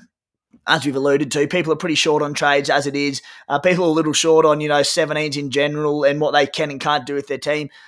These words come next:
By this stage of the year, a lot of people have just, you've got what you've given. Uh,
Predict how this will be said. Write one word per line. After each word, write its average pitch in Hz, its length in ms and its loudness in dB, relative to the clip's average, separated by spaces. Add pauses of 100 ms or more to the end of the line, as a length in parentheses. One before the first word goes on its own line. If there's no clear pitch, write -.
(120)
By 156 120 2
this 165 140 -2
stage 143 260 0
of 123 80 -8
the 139 80 -4
year, 143 100 0
a 143 40 -2
lot 147 120 2
of 127 60 -8
people 139 240 -2
have 123 80 -12
just, 131 380 -6
you've 123 200 -12
got 139 220 0
what 123 80 -12
you've 123 140 -12
given. 135 360 -6 (340)
Uh, 147 420 0